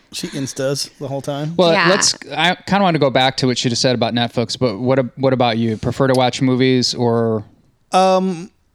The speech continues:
Speaker 1: two years ago, I, I would have said I prefer to watch movies, but something has changed recently that I am more into, and I think it goes back, it just dawned on me why this is. So what I'm describing is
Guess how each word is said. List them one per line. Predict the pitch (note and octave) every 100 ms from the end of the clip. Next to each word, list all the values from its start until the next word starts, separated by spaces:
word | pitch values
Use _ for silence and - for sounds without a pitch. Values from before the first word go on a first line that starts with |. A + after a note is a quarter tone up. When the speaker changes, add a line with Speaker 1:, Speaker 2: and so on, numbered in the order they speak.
| _ _ _ _ -
Speaker 1:
two | -
years | G#3+ G#3+ F3+
ago, | E3+
I, | D3+ C#3+ C#3
I | D3
would | D3+
have | C3
said | C#3 C3
I | B2
prefer | - - C3+
to | B2 C3
watch | A#2+ -
movies, | B2+ A#2 G2+
but | G#2
something | - C3+ C#3
has | B2
changed | - C3+ B2 A#2+ A2 -
recently | C3 A#2+ C3 A#2 A2+
that | A2 A2+ -
I | A2+
am | B2 A#2 C3
more | C3+ C#3+ D3 D3+
into, | D3 C3+ - C3 A#2+ A#2 A2 A2 _ - -
and | D#3 D3
I |
think | C3+ - - E3
it | E3+
goes | C#3+
back, | - C3+ C3+ _ -
it | B2+ -
just | G3 -
dawned | D#3+ D#3
on | B2+ A2+
me | A2
why | A#2 A2+
this | A2+ -
is. | G2 -
So | G#2+ G#2 - _
what | B2+ A#2+
I'm |
describing | A2+ - F#3+ G#3 C3+ A#2+
is | A2+ A2